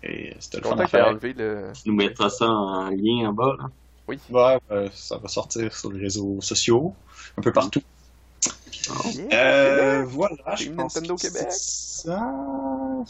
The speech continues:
Speaker 1: Ah oui, je voulais juste dire aussi que je suis très content comme collectionneur que Nintendo, euh, ait ramené des boîtes qui s'ouvrent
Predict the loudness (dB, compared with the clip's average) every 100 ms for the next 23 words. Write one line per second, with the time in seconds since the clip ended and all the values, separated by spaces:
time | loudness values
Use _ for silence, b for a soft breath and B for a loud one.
0 | -10 2 4 6 2 -2 -2 2 2 0
1 | 6 6 6 0 0 0 0 0 -2 -6
2 | -6 0 0 2 2 0 0 -2 -2 -6
3 | -14 2 4 6 4 4 4 4 2 0
4 | 0 2 2 6 6 4 0 0 2 2
5 | 4 2 4 4 2 2 4 4 4 -2
6 | 2 4 4 4 2 -4